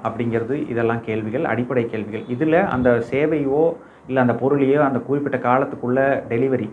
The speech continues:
அப்படின்னு சொல்லப்படுற அவங்களுக்கு கொடுக்க வேண்டிய கால நிர்ணயம், இதெல்லாம் வந்து மிக, மிக முக்கியமான ஒரு அவசியமான ஒரு, அ, பாயிண்ட்னு சொல்லலாம். தொடர்ச்சியா வியாபாரம் நடக்கிற பொருட்களையோ, இல்ல சேவையோ வழங்குற இடத்துல, பெறுகின்ற இடத்துல இந்த கான்ட்ராக்ட்ங்கிறது மிக, மிக முக்கியமான ஒண்ணு.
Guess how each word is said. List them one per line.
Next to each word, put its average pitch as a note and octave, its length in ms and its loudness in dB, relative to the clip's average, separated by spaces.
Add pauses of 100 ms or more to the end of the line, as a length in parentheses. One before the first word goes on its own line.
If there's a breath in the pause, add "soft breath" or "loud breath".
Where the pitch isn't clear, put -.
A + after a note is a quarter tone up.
(120)
அப்படின்னு A#2 320 -6
சொல்லப்படுற A2 300 -8
அவங்களுக்கு B2 640 0
கொடுக்க B2+ 240 -4
வேண்டிய A2 460 -2 (160)
கால A2+ 260 0
நிர்ணயம், G#2+ 420 -6 (420 loud breath)
இதெல்லாம் B2+ 380 2
வந்து B2 160 2
மிக, B2 260 0
மிக A#2+ 360 0 (160)
முக்கியமான A#2 640 -2 (100)
ஒரு A2 200 -6
அவசியமான A2+ 500 -4
ஒரு, G#2+ 360 -4 (420)
அ, G2+ 200 -8 (200)
பாயிண்ட்னு A2 360 -4
சொல்லலாம். G2+ 500 -12 (200)
தொடர்ச்சியா D#3 420 4
வியாபாரம் C#3+ 420 4
நடக்கிற B2+ 500 0 (240)
பொருட்களையோ, B2+ 540 2
இல்ல B2 120 2
சேவையோ A#2+ 400 2
வழங்குற A2+ 300 0
இடத்துல, G#2 420 -4 (420 loud breath)
பெறுகின்ற C3 560 6
இடத்துல A#2 280 0
இந்த B2 260 2
கான்ட்ராக்ட்ங்கிறது A#2 800 -2
மிக, A2+ 200 -4
மிக A#2 180 -6
முக்கியமான G#2+ 460 -6
ஒண்ணு. F#2+ 220 -10